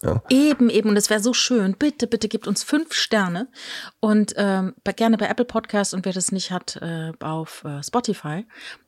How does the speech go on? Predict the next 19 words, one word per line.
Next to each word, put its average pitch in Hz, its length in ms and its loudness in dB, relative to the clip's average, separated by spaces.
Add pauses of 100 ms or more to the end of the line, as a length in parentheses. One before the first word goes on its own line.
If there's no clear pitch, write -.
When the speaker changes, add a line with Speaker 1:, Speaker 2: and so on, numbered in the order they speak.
Speaker 2:
Und 330 380 0
was 240 160 0
auch 214 180 -2
gut 233 180 -2
ist, 240 220 0
egal 214 320 2
wo 226 100 0
ihr 208 140 0
uns, 202 280 -2
äh, 185 160 -2
jetzt 185 340 -4
hört, 214 400 0 (520)
wenn 202 140 4
man 190 220 4
uns 190 180 -2
folgt 226 420 0
oder 165 340 -4
uns 165 180 -8
abonniert, 208 680 4